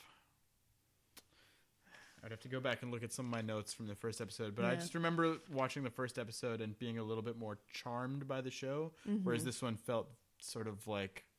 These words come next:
Speaker 1: perfunctory in some ways, um,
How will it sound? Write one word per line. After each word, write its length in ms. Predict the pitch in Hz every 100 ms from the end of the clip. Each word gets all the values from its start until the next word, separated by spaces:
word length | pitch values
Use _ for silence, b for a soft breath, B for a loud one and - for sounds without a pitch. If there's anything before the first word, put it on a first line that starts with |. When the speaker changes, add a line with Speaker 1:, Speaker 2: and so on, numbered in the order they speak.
| _ _ - b b b b b _ _ _ _ _
Speaker 1:
perfunctory 760 | - 113 - 107 - 104 98 104 180
in 140 | 131 107
some 240 | - 104
ways, 480 | 104 98 101 - - -
um, 440 | - 98 98 107